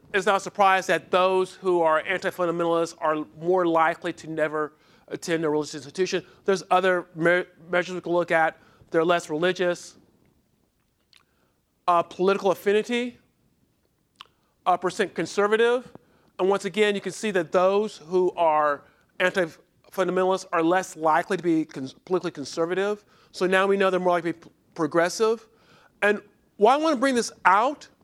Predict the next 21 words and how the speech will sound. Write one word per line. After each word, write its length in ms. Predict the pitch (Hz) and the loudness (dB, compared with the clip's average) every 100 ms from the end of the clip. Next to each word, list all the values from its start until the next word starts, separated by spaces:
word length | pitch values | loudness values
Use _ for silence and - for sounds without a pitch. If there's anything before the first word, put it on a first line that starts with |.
| _ _ _ _ - | _ _ _ _ -2
is 220 | 208 185 | -2 0
that 340 | 208 190 185 | 2 2 2
it's 180 | 208 - | -2 -2
not 280 | 214 262 302 | 2 2 4
just 300 | 262 262 254 | 2 2 0
that 100 | 214 | -2
they 80 | - | 2
are 140 | 185 170 | 0 0
powerful, 760 | - 196 226 226 254 262 262 _ _ - | 0 2 2 0 0 0 -2 _ _ -6
but 80 | 185 | -2
they 80 | 185 | -2
tend 180 | 220 | -2
to 60 | 214 | -4
be 160 | 196 202 | -2 0
irreligious 760 | 185 175 202 233 262 262 - _ | 2 2 0 0 -4 -6 -16 _
and 100 | 185 | -4
they 80 | 175 | -2
tend 200 | 170 208 | -2 -4
to 60 | 190 | -4
be 80 | 180 | -4
progressive. 680 | 156 165 170 - 240 233 | -2 0 -2 0 -4 -4